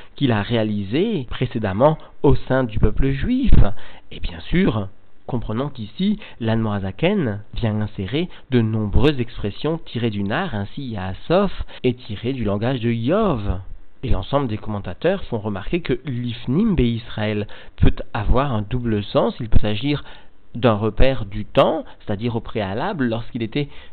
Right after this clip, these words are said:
encore ce juste dans le monde matériel et qu'il agissait matériellement au sein de ce monde, mais cela aussi peut vouloir dire l'ifnim, un langage de pnimiut, un langage de profondeur,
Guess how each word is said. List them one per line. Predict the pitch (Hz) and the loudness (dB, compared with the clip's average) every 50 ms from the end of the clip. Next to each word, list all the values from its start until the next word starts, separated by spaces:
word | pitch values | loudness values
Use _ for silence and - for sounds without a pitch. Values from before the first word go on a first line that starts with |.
| - - | -14 -6
encore | - 127 120 117 117 139 151 151 | -4 -2 -2 0 0 0 0 0
ce | - - 120 | 0 -2 -2
juste | 107 117 143 139 - - - - | -2 -2 -2 -4 -4 -8 -10 -8
dans | 123 120 123 117 | -2 0 2 2
le | 113 113 110 | 2 2 0
monde | 104 107 120 135 139 | 0 0 0 0 2
matériel | 127 117 113 110 - 107 98 98 98 117 160 208 233 190 | 0 0 -2 -2 -4 -6 -6 -6 -4 -2 -2 0 0 0
et | 127 110 | 0 -2
qu'il | - - 110 | -2 -2 -2
agissait | 110 107 101 107 110 - - - 147 160 160 - - - - - | -2 -2 -2 -4 -8 -4 -2 2 2 2 2 0 -4 -14 -8 -2
matériellement | 120 120 139 147 131 139 120 120 117 117 113 123 135 135 | 2 2 2 2 2 0 0 0 0 0 0 0 0 0
au | 123 | 0
sein | 113 - 117 | -2 -2 -2
de | 113 | -2
ce | 110 - - 98 | -4 -4 -6 -6
monde, | 95 98 113 160 214 190 151 - 131 110 104 | -4 -2 -2 -2 -2 -2 -2 0 0 0 0
mais | 107 113 | -2 -4
cela | - - 95 98 120 | -4 -4 -6 -4 -4
aussi | 131 127 117 - - - 156 185 - - - - | -4 -6 -6 -6 -4 -4 -4 -4 -4 -8 -10 -4
peut | - 127 | -2 -2
vouloir | 113 107 110 110 113 110 101 101 | 0 0 0 0 0 0 -2 -4
dire | 98 110 127 170 180 - - - - - | -6 -4 -4 -4 -4 -4 -8 -10 -8 -6
l'ifnim, | 123 120 113 113 104 - - 127 131 170 214 202 143 117 - - - - | -6 -6 -4 -6 -6 -6 -4 -2 0 0 2 0 0 -2 -4 -8 -10 -6
un | - 113 110 | -2 0 0
langage | 110 107 107 123 135 131 107 | 0 0 0 0 0 0 -2
de | 117 107 | -4 -4
pnimiut, | - - - - 123 117 107 110 131 180 226 180 - | -2 -2 0 0 0 2 2 2 2 4 4 4 4
un | 117 | 4
langage | 104 107 110 117 127 139 135 | 2 0 0 0 0 0 -2
de | - | -2
profondeur, | 113 - - - - 131 - - - 110 110 110 151 190 190 156 135 | 0 2 2 2 2 0 -2 -2 -2 -2 0 2 2 2 2 0 -4